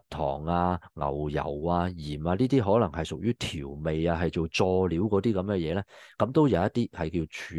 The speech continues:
理過嘅佐料。譬如你釀蜜糖，噉你將個蜜糖呢，你都要倒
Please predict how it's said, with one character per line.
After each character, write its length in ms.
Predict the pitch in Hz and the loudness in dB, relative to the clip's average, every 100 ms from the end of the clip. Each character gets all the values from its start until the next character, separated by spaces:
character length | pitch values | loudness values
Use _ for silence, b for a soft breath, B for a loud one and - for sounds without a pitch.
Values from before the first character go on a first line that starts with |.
| 82 | 0
理 100 | 80 | 2
過 220 | 80 80 | 2 0
嘅 40 | |
佐 180 | - 76 | 0 -2
料。 260 | 71 67 85 - B B B - | -2 -2 -4 -4 B B B 0
譬 240 | 104 92 | 2 4
如 80 | 80 | 4
你 140 | 92 | 4
釀 300 | - 107 90 | 2 0 2
蜜 100 | 85 | 2
糖， 340 | - 85 73 - - | 0 0 0 -2 -4
噉 240 | 92 120 - | -4 -4 -6
你 180 | 92 101 | 0 0
將 260 | - 127 | 2 0
個 60 | 117 | 2
蜜 80 | 82 | 0
糖 260 | - 90 80 | -2 -6 2
呢， 220 | 110 90 - _ _ | 2 2 -2 _ _
你 160 | 92 | -6
都 100 | 95 | 0
要 140 | 120 90 - _ _ 76 - _ _ _ | 2 0 -2 _ _ -16 -16 _ _ _
倒 80 | - | -6